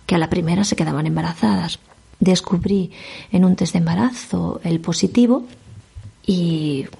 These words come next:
con toda la alegría del mundo yo lo divulgué a los cuatro vientos, le conté a todo el mundo que estaba embarazada, estábamos felices, no lo siguiente.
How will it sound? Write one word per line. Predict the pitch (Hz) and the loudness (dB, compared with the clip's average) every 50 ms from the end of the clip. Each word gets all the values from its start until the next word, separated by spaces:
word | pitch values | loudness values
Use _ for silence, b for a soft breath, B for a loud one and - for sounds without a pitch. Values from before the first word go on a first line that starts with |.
| - - - | -20 -18 -10
con | - 165 165 160 | -6 -4 -4 -2
toda | 151 - 156 156 | -2 -2 -2 -2
la | 151 151 | -2 -2
alegría | 147 151 160 175 180 175 165 156 | 0 0 2 2 2 2 2 0
del | 165 170 | 2 4
mundo | 185 196 202 196 196 196 214 208 202 | 4 6 6 4 4 4 4 4 4
yo | 190 175 175 | 4 2 2
lo | 165 170 | 2 2
divulgué | 165 170 160 156 156 156 160 160 156 | 2 2 2 2 0 -2 -2 -2 -2
a | 151 | -4
los | 143 170 | -4 -4
cuatro | - - - - - 147 147 | -6 -6 -8 -6 -6 -6 -2
vientos, | 180 175 180 190 196 202 202 - - 208 202 196 - - 202 | 0 2 4 4 4 2 2 0 0 0 2 0 0 -2 -2
le | 175 165 | -2 -2
conté | - 165 156 - | -4 -8 -8 -8
a | 151 | -6
todo | - 147 | -6 -4
el | 151 156 | -2 0
mundo | 190 196 196 190 180 | 2 4 4 4 2
que | 170 175 | 0 -2
estaba | - - 175 170 160 160 | -4 -2 -2 -2 0 0
embarazada, | 165 160 156 160 160 165 - - 196 185 185 185 185 185 185 185 185 180 | -2 -2 -2 -2 -4 -4 -4 0 0 2 2 2 2 2 2 2 2 0
estábamos | 180 - - 180 180 170 160 165 165 165 165 165 - - | -2 -2 -4 -4 -4 -2 0 0 0 0 0 -2 -4 -6
felices, | - - 165 156 151 160 175 185 - - - - 214 196 170 - | -6 -6 -6 -2 0 2 0 0 0 -4 -2 0 2 2 4 4
no | 180 175 | 2 2
lo | 160 165 | 2 0
siguiente. | 165 - 147 - 151 175 196 208 208 202 - 196 - | 0 -2 -2 0 2 4 4 4 4 2 0 -2 -4